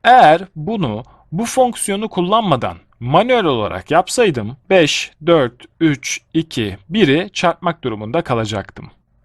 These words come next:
Ve son olarak sık sorulan bir soruya cevap verelim. Fonksiyonlar parantezin içinden birden fazla input alabilirler mi? Sorunun cevabı... Evet.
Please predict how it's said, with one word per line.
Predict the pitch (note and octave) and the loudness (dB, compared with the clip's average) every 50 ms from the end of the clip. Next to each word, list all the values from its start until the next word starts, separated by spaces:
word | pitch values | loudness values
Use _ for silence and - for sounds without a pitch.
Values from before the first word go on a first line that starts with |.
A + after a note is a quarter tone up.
| _ _ _ _ - | _ _ _ _ -12
Ve | - G2+ | -10 -6
son | G2 - - F#3 A3 C4 | -6 -2 -2 -2 0 0
olarak | C4 F#3+ C#3 G#2+ G2 F#2+ G2+ C#3 - - _ _ _ - | 0 0 0 0 -2 -2 -4 -6 -8 -12 _ _ _ -10
sık | - - C4+ D4 - - | -6 -4 -4 -4 -4 -4
sorulan | - F3 D#3+ D3+ E3 F3+ F#3 G3 F3 D3+ C3 | -2 -2 0 0 2 2 2 2 2 0 -4
bir | B2 A#2 | -4 -6
soruya | A2 - - F#3+ E3 C3+ C3 D#3 D#3 | -4 -4 -2 -2 0 2 2 2 2
cevap | B2+ C3+ B2 A2+ A2+ A2+ _ _ | 2 0 0 0 0 0 _ _
verelim. | G#2 G2+ G2 G2+ F#2+ F#2+ F2 E2 _ _ | -10 -10 -8 -8 -10 -10 -12 -14 _ _
Fonksiyonlar | _ - - G3 A#3+ C4+ - - - C#4+ B3+ F#3+ C3+ A2+ G2+ G2 G2 A2 - - _ _ _ _ _ | _ 0 0 0 0 0 -6 -6 -2 0 0 2 0 0 -4 -4 -4 -4 -6 -8 _ _ _ _ _
parantezin | - D#3+ F3 F#3+ G3 G3+ - G#3+ G#3+ F#3 A#3 B3 G3+ | 0 2 2 4 2 2 -2 -4 -4 -4 -4 -4 -4
içinden | - - - - - A2+ G#2 G2+ F#2 G#2 G#2+ C#3+ F3 F3 - _ | -6 -8 -6 -6 -6 -6 -6 -6 -4 -2 -2 -2 -2 -4 -10 _
birden | - C#3 D#3+ G3 G#3 F3+ F3 A3 A3+ A#3 A3+ G3+ | -6 -4 -2 -2 -2 -2 0 2 2 2 2 -2
fazla | E3 - D3 C3 B2 A2 G#2 A2+ A2 G#2+ _ | -2 0 2 2 2 0 -2 -4 -4 -4 _
input | G3+ G#3+ G#3 F3 - - F#3+ A3+ A#3 - - _ - | 0 0 0 0 0 -2 -4 -4 -4 -8 -14 _ 2
alabilirler | D#3+ C#3+ D3 D#3+ F#3 E3 E3 D3+ D3 C#3+ C3 A#2+ A2+ G2+ F#2+ F2+ | 4 6 6 4 4 4 2 2 2 2 2 2 2 0 0 -2
mi? | E2+ D#2 D2+ - _ _ _ _ | -6 -12 -16 -18 _ _ _ _
Sorunun | - - A3 A#3+ B3+ A3+ F3 C#3 A#2+ A#2+ | -4 2 4 4 4 4 2 0 0 -2
cevabı... | A2+ D3 F#3 G#3+ F3 B2+ A2+ G#2 G2 F2+ G2+ A2 C3+ F3 G#3 A#3+ - _ _ _ _ - | 2 2 4 4 6 4 2 2 0 -2 0 2 2 2 2 0 -6 _ _ _ _ -14
Evet. | - - - - C5 | -14 -10 -8 -6 -6